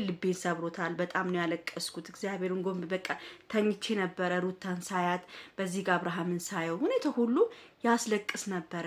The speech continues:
በጣም ነው ያለቀስኩት። እኔ፣ እኔ እህቴ አንጀቴ ቅጥል ይበል፣ እኔ እንቃጠልልሽ ነው ያልኩት። እውነቴን ነው የምናገረው። እንደዚህ በእንደዚህ፣ እ፣ ሩታ ብቻ ሩታ እንግዲህ እኛ እንደዚህ በውስጣችን ቅጥል ያልነው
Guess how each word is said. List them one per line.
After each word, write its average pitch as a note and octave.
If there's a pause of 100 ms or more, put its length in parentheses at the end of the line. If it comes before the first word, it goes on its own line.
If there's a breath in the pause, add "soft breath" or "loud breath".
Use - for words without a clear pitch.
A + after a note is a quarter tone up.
በጣም A3
ነው F#3
ያለቀስኩት። E3 (480 loud breath)
እኔ፣ G#3+ (380)
እኔ G3 (260)
እህቴ F#3+
አንጀቴ F#3+ (100)
ቅጥል -
ይበል፣ F3+
እኔ G3+
እንቃጠልልሽ F#3
ነው F#3+
ያልኩት። F3
እውነቴን G#3
ነው F3+
የምናገረው። F3+ (560 loud breath)
እንደዚህ A#3
በእንደዚህ፣ G#3+ (200)
እ፣ D#3 (300)
ሩታ C4
ብቻ A3 (120)
ሩታ C4+
እንግዲህ A3
እኛ A#3+ (100)
እንደዚህ A3 (320 loud breath)
በውስጣችን A3+
ቅጥል C4
ያልነው A3+